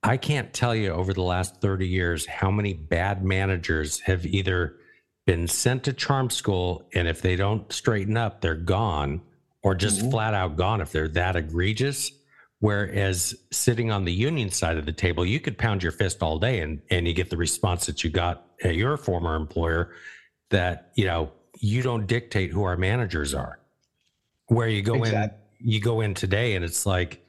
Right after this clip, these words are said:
Speaker 1: "Yeah, your problem is over there in the warehouse with that manager. You know, he's gotta go." And, and because the employer is actually listening to your advice, you know, oftentimes they'll take action.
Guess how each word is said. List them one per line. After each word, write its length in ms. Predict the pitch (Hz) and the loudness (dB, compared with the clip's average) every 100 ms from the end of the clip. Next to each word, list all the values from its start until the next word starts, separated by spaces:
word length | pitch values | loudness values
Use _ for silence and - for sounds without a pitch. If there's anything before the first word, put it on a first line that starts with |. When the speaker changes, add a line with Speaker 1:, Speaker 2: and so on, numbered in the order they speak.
| - _ - | -20 _ 0
Speaker 1:
"Yeah, 160 | 143 | 0
your 240 | 98 92 92 | 2 0 0
problem 420 | - 143 131 92 | 0 0 0 -2
is 160 | 87 90 | 0 0
over 180 | 90 | 0
there 180 | 90 92 | 0 2
in 60 | 90 | 0
the 100 | 82 | 0
warehouse 560 | 110 135 98 90 - | 0 0 0 -2 0
with 180 | 101 95 | -4 0
that 220 | 101 95 | -2 0
manager. 680 | 98 107 135 82 82 76 - - _ - _ | 0 0 0 -2 -2 -2 -4 -12 _ -20 _
You 120 | 95 90 | 0 0
know, 100 | 82 | 0
he's 160 | 87 | 0
gotta 240 | - 90 87 | 0 0 0
go." 180 | 127 104 | 0 0
And, 160 | 92 - | -2 0
and 160 | 98 | 0
because 460 | 92 92 - 113 104 | 0 -2 0 0 2
the 100 | 101 | 0
employer 600 | 85 - 113 135 101 87 | -2 -2 -2 0 0 0
is 180 | 80 87 | 0 0
actually 600 | 87 92 - 92 87 76 - _ _ - | 0 0 0 2 2 -2 -12 _ _ 0
listening 560 | 98 104 170 - 87 73 | 2 2 0 -2 -2 0
to 100 | 78 | 0
your 140 | 76 | 0
advice, 600 | 73 73 73 73 - - - _ | 0 0 0 0 -2 -6 -14 _
you 120 | 92 | 0
know, 220 | 80 76 - | 0 -4 0
oftentimes 580 | 98 95 90 90 82 80 | 0 0 -2 0 -2 -2
they'll 100 | 76 | -2
take 260 | 92 80 | -2 0
action. 440 | 85 98 - 65 | 0 0 -2 -8